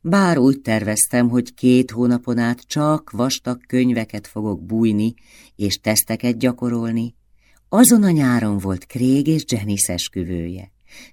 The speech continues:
Janice felkért koszorús lánynak, és én lelkesen belevetettem magam a szerepbe.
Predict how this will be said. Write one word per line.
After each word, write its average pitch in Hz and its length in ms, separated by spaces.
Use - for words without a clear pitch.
Janice 254 520
felkért 131 680
koszorús 98 640
lánynak, 98 500
és 131 260
én 120 220
lelkesen 139 680
belevetettem 101 800
magam 98 340
a 95 100
szerepbe. 98 680